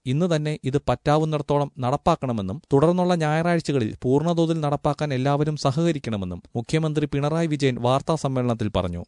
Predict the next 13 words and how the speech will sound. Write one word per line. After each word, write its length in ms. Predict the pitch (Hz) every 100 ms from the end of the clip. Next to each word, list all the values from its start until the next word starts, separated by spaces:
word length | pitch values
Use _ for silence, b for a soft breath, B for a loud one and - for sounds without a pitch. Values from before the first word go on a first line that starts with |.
| 139
ഗ്രീൻ 300 | 143 175 208
സോണിൽ 380 | - 208 208 202 160
കടകളും 380 | 165 185 190 151
വ്യാപാര 400 | 139 156 175 185
സ്ഥാപനങ്ങളും 640 | - 160 160 160 160 170
രാവിലെ 400 | 135 135 147 160
ഏഴ് 340 | 151 135 165
മുതൽ 280 | 180 143 135 147 127
രാത്രി 320 | 135 - 151
ഏഴ് 260 | 135 156 160
മുപ്പത് 320 | 143 - 170
വരെ 160 | 131
തുറക്കാം. 420 | 120 104 98 87